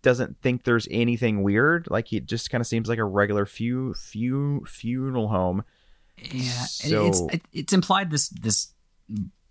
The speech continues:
Speaker 2: bartender guy, or where, the, whoever the fuck he is, he's, like, a Renfield type character, and
Speaker 1: Mm-hmm.
Speaker 2: like, has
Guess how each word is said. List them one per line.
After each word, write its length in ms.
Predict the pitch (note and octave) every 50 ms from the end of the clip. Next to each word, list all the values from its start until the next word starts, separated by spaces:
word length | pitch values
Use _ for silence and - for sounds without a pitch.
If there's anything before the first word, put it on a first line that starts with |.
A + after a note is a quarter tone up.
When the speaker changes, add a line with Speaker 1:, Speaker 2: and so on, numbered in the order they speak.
| - _ _ -
Speaker 2:
bartender 460 | - A#2+ B2 B2 - - A#2+ A2+ A2
guy, 160 | G2+ G#2 G#2
or 80 | G2+ G2+
where, 240 | F2+ G#2 G2+ G#2 G2
the, 120 | F#2+ A2+
whoever 260 | A2 A#2 B2+ C3 B2 G2
the 60 | F2+
fuck 180 | - - -
he 60 | - G#2+
is, 80 | -
he's, 180 | - A2 F#2+ -
like, 280 | F#2 F#2 F#2 - - - -
a 80 | G#2+
Renfield 520 | G#2 G#2 A#2+ C3 B2 - C3 B2 A#2 A2+ -
type 200 | C3 A#2 G2+ -
character, 720 | - A#2+ A2+ A2 G2 - A2 G#2+ G#2+ G#2+ G#2 G#2 G#2 G2
and 240 | - - A#2+ A#2
Speaker 1:
Mm-hmm. 100 | A2+ G#2 F#2+
Speaker 2:
like, 200 | G2+ G2+ - - - - - - - - - -
has 320 | - C#3+ C#3+ C3+ - -